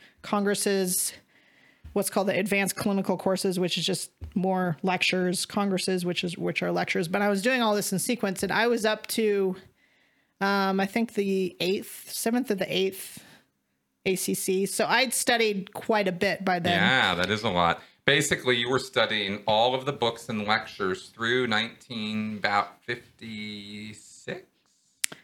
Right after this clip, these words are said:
Speaker 1: Yeah,
Speaker 2: Fifty,
Speaker 1: yeah, that sounds about right.
Speaker 2: fifty-five?
Speaker 1: Fifty-five, fifty-six.
Speaker 2: Yeah, somewhere in there.
Speaker 1: Yeah, because, well, no, 'cause you have Dianetics, I wasn't up to Dianetics fifty-five. It
Speaker 2: Oh,
Speaker 1: was
Speaker 2: you weren't
Speaker 1: probably,
Speaker 2: up
Speaker 1: like,
Speaker 2: to fifty-four.
Speaker 1: fifty-four. Yeah,
Speaker 2: Okay.
Speaker 1: it was a,
Speaker 2: Lot
Speaker 1: like,
Speaker 2: of,
Speaker 1: fifty-four.
Speaker 2: lots of material in
Speaker 1: Yeah,
Speaker 2: there.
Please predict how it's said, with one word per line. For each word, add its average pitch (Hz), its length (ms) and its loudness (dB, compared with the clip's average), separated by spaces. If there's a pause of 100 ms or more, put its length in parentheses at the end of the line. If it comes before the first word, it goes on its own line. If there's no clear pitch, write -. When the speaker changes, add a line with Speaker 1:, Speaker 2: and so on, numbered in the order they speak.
(260)
Speaker 1:
Yeah, 208 1040 2
Speaker 2:
Fifty, 196 120 2
Speaker 1:
yeah, 196 260 0
that 214 160 2
sounds 220 220 0
about 180 240 2
right. 139 320 0
Speaker 2:
fifty-five? - 120 -20
Speaker 1:
Fifty-five, 202 500 -2
fifty-six. 180 440 -4
Speaker 2:
Yeah, 120 140 0
somewhere 113 300 -4
in 110 80 -2
there. 110 180 -2
Speaker 1:
Yeah, 220 160 2
because, 220 280 0
well, 226 600 2
no, 214 180 2
'cause 196 160 0
you 202 100 2
have 175 100 -4
Dianetics, 202 500 0
I 202 60 -2
wasn't 180 240 0
up 175 80 -4
to - 120 -4
Dianetics 175 320 -4
fifty-five. - 340 -4
It - 60 0
Speaker 2:
Oh, - 40 6
Speaker 1:
was - 80 8
Speaker 2:
you 127 80 4
weren't 131 120 8
Speaker 1:
probably, 247 140 6
Speaker 2:
up 240 60 4
Speaker 1:
like, 220 80 0
Speaker 2:
to - 60 -6
fifty-four. 190 760 4
Speaker 1:
fifty-four. - 120 -14
Yeah, 196 240 2
Speaker 2:
Okay. 160 240 4
Speaker 1:
it 208 40 -4
was 196 140 0
a, 196 120 0
Speaker 2:
Lot - 20 -4 (320)
Speaker 1:
like, - 20 6
Speaker 2:
of, 202 80 4
Speaker 1:
fifty-four. 180 340 2
Speaker 2:
lots 170 520 4
of 113 80 -2
material 113 520 4
in 82 80 2
Speaker 1:
Yeah, 214 140 4
Speaker 2:
there. 185 80 2